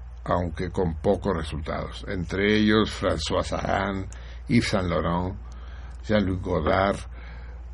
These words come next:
François Truffaut, Luis Buñuel, Federico Fellini, Michelangelo Antonioni, el propio Tarkovsky, Mikhail Varnado. Para, para Zdanov cumplió cuatro años y once días de su sentencia de cinco años,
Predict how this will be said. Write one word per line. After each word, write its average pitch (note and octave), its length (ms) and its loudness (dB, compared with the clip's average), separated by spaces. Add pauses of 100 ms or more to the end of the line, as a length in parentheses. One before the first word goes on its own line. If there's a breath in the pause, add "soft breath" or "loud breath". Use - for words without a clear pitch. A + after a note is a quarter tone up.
François F#2+ 580 2
Truffaut, F2+ 540 0
Luis F#2+ 300 4
Buñuel, F2 480 0
Federico F#2 420 0
Fellini, E2+ 460 -2
Michelangelo F2 580 0
Antonioni, E2+ 640 -2
el F#2+ 140 -2
propio F#2 340 2
Tarkovsky, F2 680 -2 (560 loud breath)
Mikhail F2+ 460 0
Varnado. E2 540 0 (1600 loud breath)
Para, A2 280 8
para B2 240 8
Zdanov D3+ 380 10
cumplió A#2+ 540 4 (340)
cuatro C3+ 400 10
años A2+ 360 4
y G#2 40 6
once G#2 320 4
días F#2+ 420 0
de F2+ 120 -2
su F2 140 -2
sentencia F2 720 -2
de E2 60 -2
cinco D#2+ 360 -6
años, D#2 500 -8